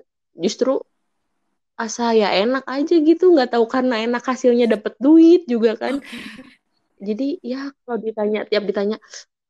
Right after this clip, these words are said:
Speaker 1: "Sukanya apa sih? Sukanya apa sih?" "Kayaknya aku lebih suka jualan deh," kata aku teh. Soalnya ya enak aja gitu,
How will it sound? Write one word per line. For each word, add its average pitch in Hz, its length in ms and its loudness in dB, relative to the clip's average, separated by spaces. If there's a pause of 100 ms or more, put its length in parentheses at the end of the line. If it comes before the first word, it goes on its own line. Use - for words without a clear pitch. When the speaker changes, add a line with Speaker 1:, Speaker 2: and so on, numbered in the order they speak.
Speaker 1:
"Sukanya 269 360 2 (120)
apa 262 160 -10 (160)
sih? 294 160 2 (180)
Sukanya 254 340 -6 (120)
apa 247 140 -14 (160)
sih?" 277 120 -4 (500)
"Kayaknya 247 360 0
aku 311 180 -10
lebih 254 260 2
suka 269 160 -4 (120)
jualan 254 360 4 (120)
deh," 254 180 6 (160)
kata 247 240 -6
aku 233 120 -8 (100)
teh. 226 140 -4 (460)
Soalnya 240 380 -2 (880)
ya 240 160 4
enak 277 260 2
aja 320 140 4 (120)
gitu, 359 140 4